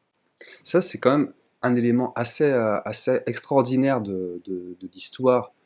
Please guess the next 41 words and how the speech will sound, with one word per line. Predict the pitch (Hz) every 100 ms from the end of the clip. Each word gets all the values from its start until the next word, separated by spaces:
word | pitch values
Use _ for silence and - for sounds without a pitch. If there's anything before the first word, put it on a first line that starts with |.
| _ _ 107
euh, | 92 90 87
de, | 92 92
d'Israël, | 90 92 - 104 104 147 156
des | 110 104
États-Unis | 95 98 101 120
et | 117
de |
l'humanité | 101 107 107 110 -
en | 104
général. | 104 107 127 185 190
C'est-à-dire | - - - 135 135
qu'on | 127
a | 127
un | 123 123
homme, | 135 123 113 - _
Zecharia | 101 107 117 110
Sitchin, | - 113 135 123
qui | 113 -
finalement | 98 110 107 113
s'avère | 120 - 104 104 101
quand | 117
même | 113 107
être | 98 -
un | 104
homme | 104
de | 98
réseau. | 95 98 123 156 _ - - - - _
Euh, | 101 95 90 87 85 - _ _ _ _ _ _ _ _ _
tu | -
mentionnais | 107 101 - 110
la | 104 95
franc-maçonnerie, | - 101 92 101 95 104 117 -
là | 95 101
on | 98
a | 87 85 _
typiquement | - 110 113 - 113 98
affaire | - 110 95
à |
un | 90 82
réseau, | 90 131 196 _ - - - _ -
euh, | 101 95 90